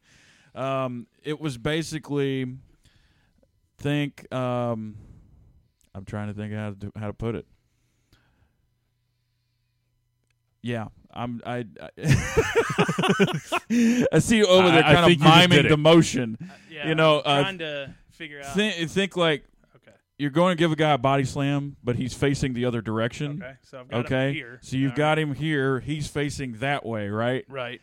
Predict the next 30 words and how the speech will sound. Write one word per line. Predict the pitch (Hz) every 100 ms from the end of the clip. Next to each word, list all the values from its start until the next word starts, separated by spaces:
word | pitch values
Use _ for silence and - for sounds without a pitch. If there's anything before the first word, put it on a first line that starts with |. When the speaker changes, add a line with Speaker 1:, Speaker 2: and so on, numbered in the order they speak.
| _
Speaker 3:
His | 147 135
head's | 139
Speaker 1:
Well, | 131
then | 131 175 180 165 143
you | 139
bring | 131 156 156
him | 143
to | 127
here, | 120 175 147 117 113 117
and | 131
then | 147
you | 135 127
put | 147
him | 147
in | 131
pile | 143 143 135
driver | 131 123
position | 113 104 117 113
and | 110
go | 113
down | 110 113 104
with | 98
him. | 73 - _ 277
Speaker 3:
Huh. | 403 - - _ _ - -
Wow. | 120 151
Speaker 1:
And | 131 127
he | 127 170
did | 156 151
it | 120
quick, | - 151 143 120